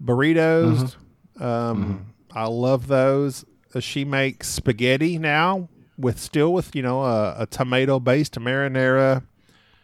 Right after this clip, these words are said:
Speaker 2: Mm-hmm.
Speaker 1: Uh, but instead of meat, she uses garbanzo beans, which, uh, I'm good
Speaker 2: Mm-hmm.
Speaker 1: with. I like a garbanzo bean.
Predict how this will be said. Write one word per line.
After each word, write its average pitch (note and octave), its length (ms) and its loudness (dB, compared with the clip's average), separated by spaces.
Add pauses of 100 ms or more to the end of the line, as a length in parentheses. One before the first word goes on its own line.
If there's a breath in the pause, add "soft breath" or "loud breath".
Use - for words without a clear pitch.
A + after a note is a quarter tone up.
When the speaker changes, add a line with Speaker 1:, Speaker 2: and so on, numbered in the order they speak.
(120 soft breath)
Speaker 2:
Mm-hmm. G2+ 220 -2
Speaker 1:
Uh, B2 140 -2
but C#3+ 200 0
instead F3+ 400 0
of A#2 180 -2
meat, E3+ 520 -2
she - 220 -2
uses A#2+ 360 2
garbanzo A2 760 0
beans, G2+ 520 -2
which, - 380 -6
uh, C3+ 40 -8 (220)
I'm G2 200 -4
good G#2 220 -2
Speaker 2:
Mm-hmm. G#2 100 -4
Speaker 1:
with. B2 280 -4
I G#2 60 -6
like F#2 180 -6
a G2+ 100 -8
garbanzo F#2+ 580 -8
bean. F#2+ 400 -6